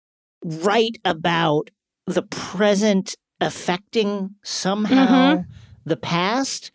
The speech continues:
Speaker 2: Some kind of loop of rules.
Speaker 1: Like,
Speaker 2: You know,
Speaker 1: if
Speaker 2: some
Speaker 1: there's
Speaker 2: kind of time travel
Speaker 1: Yeah.
Speaker 2: that's connected.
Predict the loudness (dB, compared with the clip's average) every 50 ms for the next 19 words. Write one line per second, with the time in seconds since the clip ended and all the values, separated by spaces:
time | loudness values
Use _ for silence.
0 | _ _ 0 2 4 4 4 4 4 4 6 6 6 4 4 4 2 4 4 4
1 | 2 2 2 0 0 -2 -6 -8 -8 -10 -10 -2 0 2 4 4 4 4 4 4
2 | 4 4 4 4 4 4 2 2 0 -2 -4 -8 -4 -2 0 0 0 -2 -2 -6
3 | -2 -2 0 0 0 0 2 4 6 6 6 6 4 4 2 2 2 2 2 2
4 | 0 -4 -10 -6 -2 0 2 4 2 2 0 -2 -10 -4 0 2 4 4 6 4
5 | 4 2 0 -8 -16